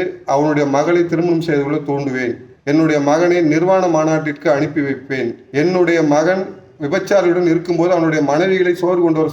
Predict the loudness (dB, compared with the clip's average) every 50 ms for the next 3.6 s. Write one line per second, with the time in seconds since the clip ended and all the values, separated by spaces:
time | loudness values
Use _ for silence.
0 | -2 -2 0 0 0 0 0 0 0 0 0 0 0 2 2 0 0 0 0 -2
1 | -4 -4 -6 -6 -6 -6 -4 -4 -4 -4 -6 -8 -6 -6 -4 -2 0 0 2 2
2 | 2 2 2 0 0 0 0 -2 0 0 -2 -2 -2 -4 -4 -2 -2 -2 0 0
3 | -2 -2 0 0 0 0 0 0 0 0 -2 -2